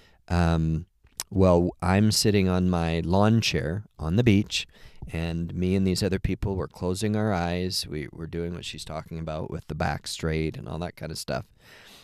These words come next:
And she's kinda walking near us, maybe behind us a little bit, and just talking about, "Breathe in." Breathe out.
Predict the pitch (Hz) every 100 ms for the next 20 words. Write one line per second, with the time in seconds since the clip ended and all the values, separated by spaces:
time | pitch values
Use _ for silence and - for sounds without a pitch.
0 | - 82 - 127 127 - - 151 117 92
1 | 101 - 110 104 98 92 95 95 - -
2 | 87 95 90 - 90 95 87 - 92 87
3 | 90 92 82 80 90 - 95 98 - -
4 | 58 - _ _ _ _ - 71 69 98
5 | 117 123 123 123 120 123 127 - _ -
6 | - - - - - - - - - -
7 | - - - _ _ _ _ _ - -
8 | - - - - - - - - - -
9 | - - - - - - - - - -
10 | 92 87 101 -